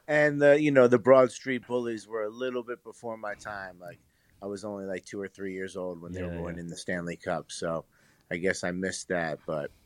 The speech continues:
Speaker 1: definitely was there for, like, the golden era of, you know, the Sixers and, I mean, I guess post Wilt Chamberlain golden era.
Speaker 2: Yeah.
Speaker 1: And, um, you know, the Phillies team that won the World Series, you know, so it was definitely a,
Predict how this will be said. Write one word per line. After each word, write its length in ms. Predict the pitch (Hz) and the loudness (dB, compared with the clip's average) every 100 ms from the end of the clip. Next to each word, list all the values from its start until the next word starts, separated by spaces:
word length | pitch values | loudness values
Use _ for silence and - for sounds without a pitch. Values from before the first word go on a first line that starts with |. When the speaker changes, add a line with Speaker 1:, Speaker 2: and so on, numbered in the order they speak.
| - - _ - | -20 -20 _ 4
Speaker 1:
definitely 600 | 120 - 120 110 110 107 | 4 4 -4 -2 0 0
was 200 | 104 90 | -4 -2
there 280 | 104 101 | -2 -2
for, 180 | 95 101 | -4 -6
like, 220 | 95 90 | -8 -8
the 100 | 90 | -10
golden 460 | 82 98 95 90 90 | -8 -6 -6 -8 -10
era 320 | 87 92 90 | -10 -8 -8
of, 560 | 85 82 85 85 82 76 - | -8 -10 -10 -10 -12 -16 -18
you 100 | 101 | -14
know, 280 | 85 80 80 | -8 -8 -8
the 140 | 80 78 | -10 -8
Sixers 800 | 101 87 - 92 85 82 76 82 | -6 -6 -6 -6 -4 -6 -8 -10
and, 460 | 80 78 78 73 - _ _ _ _ _ - | -10 -10 -16 -20 -20 _ _ _ _ _ -10
I 60 | |
mean, 240 | 85 85 80 | -6 -4 -4
I 100 | 80 | -2
guess 240 | 92 87 | -2 -4
post 440 | - - 90 - - | -4 -2 -2 -2 -4
Wilt 220 | 85 80 | -4 -4
Chamberlain 560 | 92 85 85 80 80 | -6 -4 -4 -6 -6
golden 360 | 78 82 78 80 | -6 -6 -6 -8
era. 320 | 78 76 76 - _ - | -8 -8 -10 -14 _ -8
Speaker 2:
Yeah. 280 | 87 80 78 - | -6 -6 -8 -6
Speaker 1:
And, 240 | 80 78 - | -6 -6 -6
um, 500 | 78 76 73 73 67 _ _ _ _ _ - - _ - | -4 -4 -6 -10 -16 _ _ _ _ _ -20 -20 _ -10
you 100 | 92 | -6
know, 140 | 73 | -6
the 120 | 69 | -6
Phillies 440 | - 92 80 78 - | -6 -4 -4 -4 -6
team 240 | 85 78 | -8 -6
that 140 | 78 78 | -6 -6
won 180 | 80 | -6
the 100 | 78 | -4
World 260 | 78 80 78 | -2 -4 -4
Series, 560 | - 85 80 78 76 90 | -4 -2 -2 -2 -6 -8
you 80 | |
know, 180 | 85 82 | -6 -6
so 200 | - 92 | -4 -2
it 40 | 90 | 0
was 160 | 101 | 2
definitely 520 | 120 113 - 107 98 | 4 4 4 -2 2
a, 320 | 92 87 80 | 2 0 -4